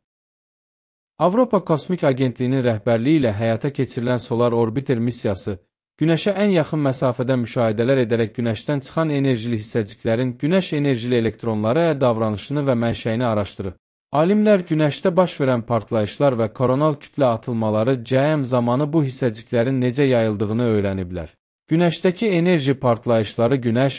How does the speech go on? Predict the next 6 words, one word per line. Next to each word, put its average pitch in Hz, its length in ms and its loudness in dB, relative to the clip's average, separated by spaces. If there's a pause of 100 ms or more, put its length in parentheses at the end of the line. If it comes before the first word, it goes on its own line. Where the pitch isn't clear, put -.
(100)
kosmosdakı 143 760 0
ən 170 320 0
güclü 127 320 0
enerji 123 480 0
hissəcik 107 560 -2
sürətləndiricisidir. 104 1160 -2